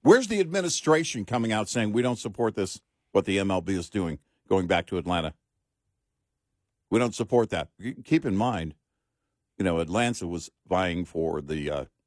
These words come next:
Democratic National Convention. They didn't get it, obviously. Chicago did.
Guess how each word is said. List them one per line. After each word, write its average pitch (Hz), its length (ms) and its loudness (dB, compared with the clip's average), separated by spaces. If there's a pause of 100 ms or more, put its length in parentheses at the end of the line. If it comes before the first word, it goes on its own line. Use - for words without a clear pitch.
(160)
Democratic 92 540 0
National 82 340 -4
Convention. 85 540 -2 (1120)
They 87 140 0
didn't 67 220 -10
get 107 140 4
it, 76 140 -4
obviously. 82 540 -4
Chicago 101 500 2
did. 60 220 -16